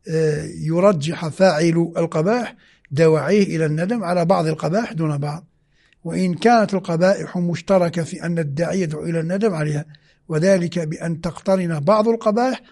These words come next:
قرائن زائدة". هذه القرائن الزائدة التي بينت لكم، المثالية الأخلاقية أو المثالية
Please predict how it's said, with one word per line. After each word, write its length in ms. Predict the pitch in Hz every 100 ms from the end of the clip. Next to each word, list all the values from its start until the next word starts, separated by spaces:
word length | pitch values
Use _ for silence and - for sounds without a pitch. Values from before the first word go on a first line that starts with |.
| _ -
قرائن 680 | 165 196 175 151 151 143
زائدة". 800 | 139 127 139 139 - 131 143 175
هذه 100 | 226
القرائن 400 | 226 208 202 208
الزائدة 400 | 180 190 226 285
التي 240 | 233 - 160
بينت 360 | 160 170 165
لكم، 340 | 165 147 143 175 _ _ _ 175
المثالية 580 | 170 180 185 185 220
الأخلاقية 640 | 220 190 165 185 190 233 254
أو 200 | 190 185
المثالية 760 | 170 170 165 165 185 202 254